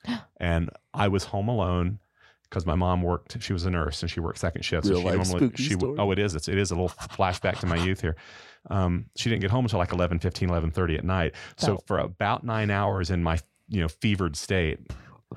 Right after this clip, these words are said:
Speaker 2: not nine hours, from, like, nine P M is what I
Speaker 3: <laughs>
Speaker 2: meant. I, I got into my own story too much. But, like, from
Speaker 1: <laughs>
Speaker 2: nine P M to eleven thirty,
Speaker 3: You
Speaker 2: I was
Speaker 3: took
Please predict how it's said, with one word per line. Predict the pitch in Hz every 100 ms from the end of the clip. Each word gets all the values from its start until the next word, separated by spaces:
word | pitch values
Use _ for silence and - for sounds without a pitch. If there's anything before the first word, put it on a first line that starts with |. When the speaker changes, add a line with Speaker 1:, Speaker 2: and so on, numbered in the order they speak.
| - - _ _ _ -
Speaker 2:
not | - 104
nine | 76 73
hours, | 71 78
from, | - 92
like, | 85 95
nine | 90 85 80
P | 80 -
M | 76
is | 95
what | 71
I | 71
Speaker 3:
<laughs> |
Speaker 2:
meant. | 78 73 - - -
I, | 87 87
I | 85
got | 87 - 85 -
into | 107
my | 92 87
own | 82
story | 98 90
too | 87
much. | 85 71 - - - -
But, | 247
like, | 214 233
from | -
Speaker 1:
<laughs> |
Speaker 2:
nine | 104 120 131
P | 143 120
M | 107
to | 104
eleven | 98 92 85
thirty, | 92 85
Speaker 3:
You | 85
Speaker 2:
I | 95
was | 90
Speaker 3:
took | -